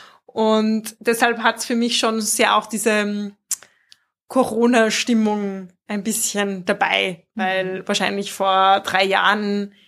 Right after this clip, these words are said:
Speaker 1: hätte jetzt niemand zu einem Buchinterview einen Spaziergang gemacht,
Speaker 2: Mhm.
Speaker 1: irgendwo im Park draußen bei Wind und, und Regen. Aber ja, so, ähm, so hat sich das für uns alle verändert, denke ich.
Speaker 2: Das stimmt, das stimmt.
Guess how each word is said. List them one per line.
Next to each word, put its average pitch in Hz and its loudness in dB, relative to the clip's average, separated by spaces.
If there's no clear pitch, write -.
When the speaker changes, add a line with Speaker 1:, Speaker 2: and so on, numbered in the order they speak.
Speaker 1:
hätte 208 0
jetzt 214 -2
niemand 208 4
zu - -2
einem 202 0
Buchinterview 208 -4
einen - -4
Spaziergang 226 0
gemacht, 185 -2
Speaker 2:
Mhm. 175 -6
Speaker 1:
irgendwo 202 -6
im 196 -4
Park 202 0
draußen 196 -2
bei 196 2
Wind 220 2
und, 202 -4
und 208 -8
Regen. 214 -2
Aber 220 4
ja, 214 4
so, 226 4
ähm, 220 -2
so 233 -2
hat 220 2
sich 220 -6
das 233 -2
für 240 0
uns 226 0
alle 226 2
verändert, 196 -2
denke 196 -6
ich. - -8
Speaker 2:
Das - -2
stimmt, 190 -6
das 196 -4
stimmt. 190 -8